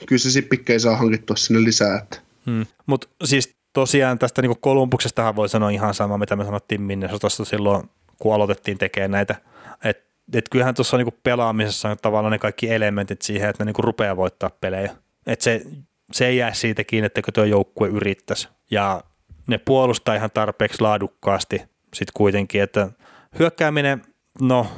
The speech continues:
Speaker 2: voisi olla niinku enemmän tietenkin luoda maalipaikkoja ja näin, mutta että ennen kaikkea se on kyse siitä, että tehokkuus ei ole ihan sitä N H L:n kärkitasoa, että itse asiassa kolmanneksi huonoin on tuo Columbus Blue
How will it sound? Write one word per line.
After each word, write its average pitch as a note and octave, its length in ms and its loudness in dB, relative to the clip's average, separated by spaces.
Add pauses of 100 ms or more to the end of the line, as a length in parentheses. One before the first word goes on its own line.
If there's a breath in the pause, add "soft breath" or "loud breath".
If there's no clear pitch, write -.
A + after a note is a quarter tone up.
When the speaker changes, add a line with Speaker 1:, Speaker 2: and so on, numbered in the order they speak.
(200 loud breath)
Speaker 2:
voisi B2+ 240 2
olla B2 140 4
niinku A#2+ 200 0
enemmän A2 460 -2
tietenkin A2 320 2
luoda A2 180 4
maalipaikkoja G#2+ 680 2
ja G2+ 160 2
näin, G2+ 240 -2
mutta G2+ 200 -2
että G#2+ 300 -2 (140)
ennen A#2+ 200 0
kaikkea A2+ 320 -2
se A2 60 0
on A2 60 -2
kyse G#2+ 200 0
siitä, G#2+ 400 0
että G#2 320 -2 (320)
tehokkuus G#2+ 580 -2
ei G2 240 -4
ole G2 140 -2 (420)
ihan G#2 220 0
sitä G2+ 300 -4
N G2+ 40 -4
H G2 60 -2
L:n G2 180 0
kärkitasoa, G#2 720 -2
että G#2 280 -4 (320)
itse - 240 -2
asiassa G#2+ 540 2 (520)
kolmanneksi A2+ 480 0
huonoin G#2+ 400 2
on G2 100 -2
tuo G#2 220 2 (320)
Columbus G#2+ 440 0
Blue G#2 160 2